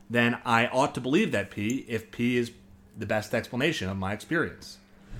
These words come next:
The experience is that you told me that P, right? So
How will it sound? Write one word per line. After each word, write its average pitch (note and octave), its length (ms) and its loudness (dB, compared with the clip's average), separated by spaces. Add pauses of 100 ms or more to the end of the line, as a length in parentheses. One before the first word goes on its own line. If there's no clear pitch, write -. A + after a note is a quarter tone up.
(120)
The A#2 100 4
experience F3 460 4
is C#3 80 -2
that B2+ 160 4
you A#2+ 120 0
told G#2+ 260 -6
me G#2+ 100 -2
that A#2 200 -2
P, C#3+ 320 0 (920)
right? B2 220 0 (380)
So A#2 480 4